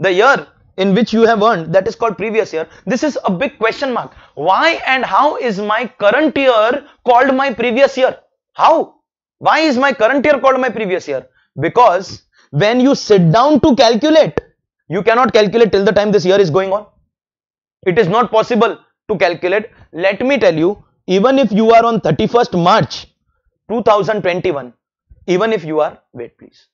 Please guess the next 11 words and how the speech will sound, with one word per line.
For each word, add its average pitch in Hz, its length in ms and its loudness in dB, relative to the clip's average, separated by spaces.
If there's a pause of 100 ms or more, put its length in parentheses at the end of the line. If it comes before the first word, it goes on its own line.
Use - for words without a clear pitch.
(1080)
even 262 320 2
if 240 120 0
you 208 180 0
are 190 260 4 (240)
on 180 320 0 (480)
thirty-first 254 540 2
of 240 180 2
March 226 320 2
two 240 260 -2
thousand 233 360 4
twenty-one, 185 560 -2